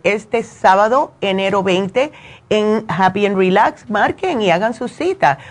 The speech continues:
ocho dieciocho, ocho cuatro uno, catorce veintidós. Eh, también vamos a tener Botox y P R P. Así que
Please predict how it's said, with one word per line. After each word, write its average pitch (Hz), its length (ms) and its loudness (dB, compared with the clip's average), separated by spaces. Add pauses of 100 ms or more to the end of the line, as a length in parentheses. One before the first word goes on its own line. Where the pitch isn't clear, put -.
(180)
ocho 254 400 0
dieciocho, 214 960 -2 (160)
ocho 254 580 -2
cuatro 185 460 0
uno, 175 460 -4 (560)
catorce 175 800 -2 (100)
veintidós. 160 840 -2 (600)
Eh, 247 320 2 (140)
también 254 640 0
vamos 220 420 0
a 240 80 -2
tener 214 340 -2
Botox 208 580 -4
y 226 80 -4
P 202 380 -4
R 185 340 0
P. 302 320 2 (460)
Así 208 240 -2
que - 280 -2